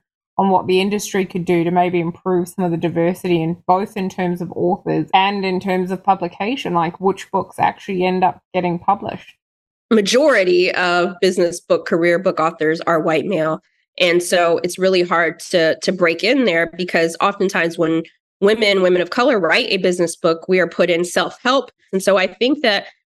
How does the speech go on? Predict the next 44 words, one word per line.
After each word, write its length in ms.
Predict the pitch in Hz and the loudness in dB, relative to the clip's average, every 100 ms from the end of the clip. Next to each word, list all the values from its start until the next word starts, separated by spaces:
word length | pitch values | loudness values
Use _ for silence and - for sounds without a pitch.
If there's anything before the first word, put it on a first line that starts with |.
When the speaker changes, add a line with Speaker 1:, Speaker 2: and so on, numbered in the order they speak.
| _ | _
Speaker 2:
the 100 | 214 | -2
industry 640 | - 220 269 277 - 214 202 | 2 2 2 0 0 0 0
has 320 | 196 196 196 | -2 -4 -2
to 140 | - | -4
expand 680 | 190 - - 185 180 180 185 185 _ | -4 -4 0 2 2 0 -2 -6 _
the 80 | 190 | -6
table, 580 | 180 - 185 180 156 147 - _ - | -2 0 0 0 -2 -2 -8 _ -2
that 140 | 170 | -2
just 140 | 190 | -2
because 260 | 190 208 196 | -2 0 0
a 60 | 196 | 2
woman 280 | 196 196 | 2 2
writes 260 | 180 175 175 | 2 0 -2
a 60 | 180 | -4
career 280 | 202 208 | 0 2
book, 240 | 202 170 170 | 2 0 0
it 80 | 180 | 0
doesn't 320 | 190 180 170 | 0 0 2
mean 160 | 175 | 2
it's 180 | 170 165 | 2 0
self-help, 540 | 202 160 - 220 202 - - | -2 -2 -2 -2 -2 -2 0
but 120 | 214 | 0
it 100 | - | 0
could 220 | - 269 | 0 2
mean 180 | 220 180 | 2 2
that 260 | 160 - - | 0 -2 -2
too. 240 | 233 185 | 0 0
So 140 | 185 | 2
I 100 | 202 | 0
think 300 | 202 302 349 - _ - | 0 0 0 -4 _ -2
the 80 | 208 | 2
way 220 | 226 254 | 2 2
that 300 | 226 202 - | 0 0 0
we 380 | 202 190 185 185 _ | -2 -2 -4 -6 _
mark 400 | 202 196 196 202 | 0 2 2 0
genres 640 | 208 185 190 214 262 262 - 208 | 0 2 2 0 0 -2 -4 -2
is 160 | 196 | -2
very 300 | 196 185 185 | 0 2 2
important. 580 | 185 180 196 190 220 214 | 0 0 0 2 0 2
And 160 | 190 190 | 0 2
then 120 | 208 | 2
also 320 | 220 339 453 | 0 0 2
marketing, 600 | 339 226 349 359 202 156 | 4 2 2 0 2 0
because 460 | 180 202 220 208 | -2 0 0 0